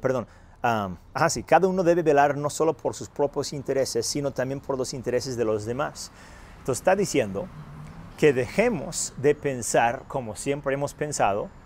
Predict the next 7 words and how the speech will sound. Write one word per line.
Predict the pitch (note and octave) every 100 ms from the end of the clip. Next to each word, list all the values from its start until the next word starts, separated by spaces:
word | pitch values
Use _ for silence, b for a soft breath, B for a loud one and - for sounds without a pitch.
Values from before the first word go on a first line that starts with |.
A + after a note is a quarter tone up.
| - - - - - - - -
en | G#2
mí, | C#3+ A#2+ - -
<laughs> | - -
¿no? | A#2+ C3 D#3+ A3+ -
En | C3+ G#2+
mi | C3+
vida, | D#3 B2 -